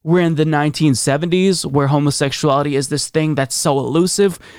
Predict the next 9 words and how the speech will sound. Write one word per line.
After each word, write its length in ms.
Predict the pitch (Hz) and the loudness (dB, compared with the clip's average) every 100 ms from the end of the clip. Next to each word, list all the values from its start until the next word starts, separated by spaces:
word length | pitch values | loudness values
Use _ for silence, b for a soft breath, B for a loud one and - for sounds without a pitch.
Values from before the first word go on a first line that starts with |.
| B - | B -4
This 180 | 254 | -4
is 100 | 269 | -4
twenty 260 | - 240 226 | -4 -2 -2
twenty-two. 520 | 196 214 185 - 180 | -2 -2 -2 -2 -2
We 220 | 131 170 | 0 0
have 440 | 190 214 208 170 - | 2 2 0 -4 -8
rights 340 | 156 202 226 - | -2 -2 -4 -6
now, 300 | - - - - | -8 -8 -14 -4
Dave. 320 | 131 170 | -2 -2